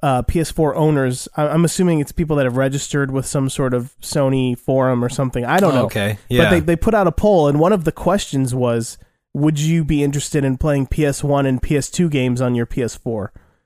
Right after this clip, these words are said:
Speaker 1: So, I, you know, it could be for their, their streaming service, um, but it could also be, like, maybe they have, maybe they're working on an emulator, and that emulator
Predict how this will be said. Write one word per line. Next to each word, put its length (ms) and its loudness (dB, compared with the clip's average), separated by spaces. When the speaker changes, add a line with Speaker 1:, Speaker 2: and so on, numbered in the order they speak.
Speaker 1:
So, 720 2
I, 260 -4
you 200 2
know, 160 6
it 140 2
could 260 2
be 140 2
for 220 2
their, 280 4
their 160 2
streaming 500 0
service, 560 -4
um, 480 0
but 140 2
it 80 -2
could 160 0
also 360 2
be, 200 0
like, 200 0
maybe 240 2
they 140 2
have, 300 0
maybe 180 2
they're 120 4
working 300 0
on 100 2
an 80 2
emulator, 680 2
and 640 2
that 380 0
emulator 920 2